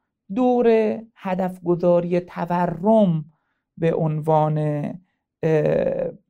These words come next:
هدف بانک‌های مرکزی مورد توجه قرار گرفت که دیگه از بعد از هزار و نهصد و نود نود و پنج، شش تو دنیا این اتفاق افتاد. آمریکا مبدع این نبود،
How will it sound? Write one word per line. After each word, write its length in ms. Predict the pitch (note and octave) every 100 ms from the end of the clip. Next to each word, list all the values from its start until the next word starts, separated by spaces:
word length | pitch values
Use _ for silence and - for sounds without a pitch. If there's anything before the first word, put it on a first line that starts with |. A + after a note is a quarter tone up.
| - - - - - - _ _ -
هدف 400 | F3+ F3 F3+ F3+
بانک‌های 560 | E3 D#3+ D#3 - D#3
مرکزی 600 | D#3 D3+ D3 D3+ D3 D3+
مورد 320 | D3+ D3+ D3 C#3+
توجه 640 | D3+ C#3+ C#3 - D3+ D3 C#3+
قرار 340 | C#3+ C#3 -
گرفت 480 | - - - - _ _ _ _ _
که 280 | F3+ E3+ E3+ _ -
دیگه 180 | G3
از 180 | G3 E3+
بعد 280 | G3+ G#3 A3
از 140 | G#3
هزار 300 | F#3 E3+ E3
و 40 | E3
نهصد 380 | D#3+ D3 E3 D#3+
و 40 |
نود 380 | D#3 D#3 D#3 E3 D#3+ D#3 -
نود 420 | B3+ A#3+ B3+ A3+
و 40 |
پنج، 320 | A3+ G#3+ G3+
شش 300 | F3+ B3 B3
تو 120 | - F#3
دنیا 540 | F3 F3 E3+ F3 G#3
این 180 | G#3 G#3+
اتفاق 360 | F#3 F3 F#3+
افتاد. 320 | F#3+ F#3 A3 - _ _
آمریکا 480 | F#3+ F#3 F3+ F3 G#3+
مبدع 360 | F#3 E3 D#3+
این 340 | F#3+ E3 F3+ F3+
نبود، 400 | F#3 G#3 G#3